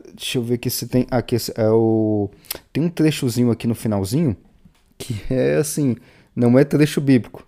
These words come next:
é Gênesis de Eridu. Escuta só. Ziúsida, então, perfurou uma abertura no grande barco, e o galante Uto, é um outro deus,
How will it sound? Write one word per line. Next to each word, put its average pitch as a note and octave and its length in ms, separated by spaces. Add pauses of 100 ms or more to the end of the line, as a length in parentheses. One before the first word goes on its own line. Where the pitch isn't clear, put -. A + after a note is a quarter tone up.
é A2+ 140
Gênesis A#2+ 300
de B2 60
Eridu. B2 380 (420)
Escuta - 360
só. F2+ 280 (1400)
Ziúsida, G3 800
então, D3 440
perfurou E3 640
uma A3 120
abertura B2+ 600
no G#2+ 160
grande G2+ 360
barco, G2+ 680 (560)
e C3+ 100
o C3+ 40
galante C3 840
Uto, B3 520 (320)
é G#2 60
um G2+ 100
outro G#2 200
deus, A2 420